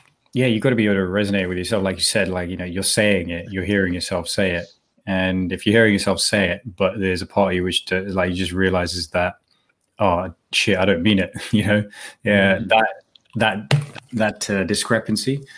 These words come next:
Speaker 1: is, uh, it's, yeah, it's, it's there. You can feel it, and other people will feel it as well. So you just,
Speaker 2: Mm.
Speaker 1: you just, you're not coming, you might not be able to place a finger on it. Somebody else might not be able to place a finger on it, but they'll just know that, um, okay, well,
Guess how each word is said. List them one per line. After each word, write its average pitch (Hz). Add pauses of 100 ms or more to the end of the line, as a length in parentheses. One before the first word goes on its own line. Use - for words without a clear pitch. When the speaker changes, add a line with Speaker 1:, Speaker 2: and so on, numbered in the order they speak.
(280)
Speaker 1:
is, 92
uh, 90 (240)
it's, 104
yeah, 107 (160)
it's, -
it's 92
there. 92
You 92
can 95
feel 104
it, - (180)
and 92
other 120
people 101
will 82
feel 87
it 76
as 85
well. 95 (160)
So 107
you 90
just, 87
Speaker 2:
Mm. -
Speaker 1:
you -
just, - (140)
you're 98
not 98
coming, 95 (720)
you 104
might 113
not 107
be 107
able 101
to -
place 101
a 95
finger 107
on 101
it. 101
Somebody 95
else 101
might 104
not 98
be 98
able 95
to 95
place 98
a -
finger 98
on 95
it, 90
but 92
they'll 101
just 95
know 101 (160)
that, 92
um, 90
okay, 95
well, 90